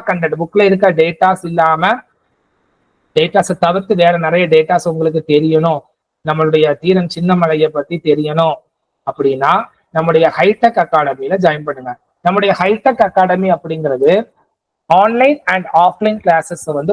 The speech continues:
ப்ரொவைட் பண்ணிட்டு இருக்கோம். டி என் பி சி யினுடைய ஆன்லைன் குரூப் ஒன், குரூப் டூ, குரூப் டூ ஏ, குரூப் ஃபோர் போன்ற எக்ஸாம்களுடைய ஆன்லைன் கிளாஸ் and ஆஃப்லைன் கிளாஸஸ ப்ரொவைட் பண்ணிட்டு இருக்கோம்.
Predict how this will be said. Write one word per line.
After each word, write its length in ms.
ப்ரொவைட் 320
பண்ணிட்டு 280
இருக்கோம். 240
டி 140
என் 180
பி 80
சி 160
யினுடைய 340
ஆன்லைன் 520
குரூப் 360
ஒன், 120
குரூப் 320
டூ, 100
குரூப் 380
டூ 140
ஏ, 120
குரூப் 300
ஃபோர் 280
போன்ற 280
எக்ஸாம்களுடைய 640
ஆன்லைன் 380
கிளாஸ் 260
and 140
ஆஃப்லைன் 420
கிளாஸஸ 420
ப்ரொவைட் 320
பண்ணிட்டு 260
இருக்கோம். 220